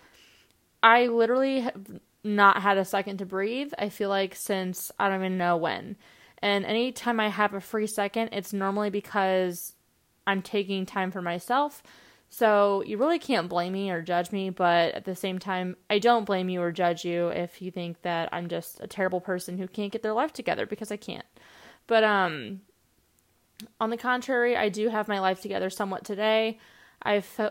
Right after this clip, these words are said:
I feel so good today knowing that, like, I got as much done as I did, um, on my to-do list.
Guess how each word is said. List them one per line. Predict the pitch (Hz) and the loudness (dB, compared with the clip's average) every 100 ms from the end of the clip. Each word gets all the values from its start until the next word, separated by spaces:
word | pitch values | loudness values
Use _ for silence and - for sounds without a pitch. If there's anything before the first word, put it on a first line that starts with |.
| - | 0
I | 220 | 0
feel | 214 240 | 2 0
so | 220 - 240 226 | -2 0 4 4
good | 208 185 185 | 4 0 0
today | 202 214 220 214 | -2 0 0 0
knowing | 185 185 185 | -2 -2 -2
that, | 185 - | -2 -2
like, | 190 | -2
I | 185 | 0
got | 180 175 - | 2 0 -2
as | 196 180 196 | -8 -6 -4
much | 185 180 - | -4 -6 -6
done | - 190 180 190 | 0 2 2 0
as | 180 185 | -2 -2
I | 180 175 | -2 -2
did, | 180 170 180 185 - - - _ - | -2 0 0 -2 -8 -18 -20 _ -4
um, | 202 196 143 120 185 - _ - | 2 4 4 0 -6 -12 _ -2
on | 196 | 0
my | 185 180 | 0 -2
to-do | 190 185 | -2 0
list. | 190 202 214 208 - - | 2 2 0 -4 -14 -16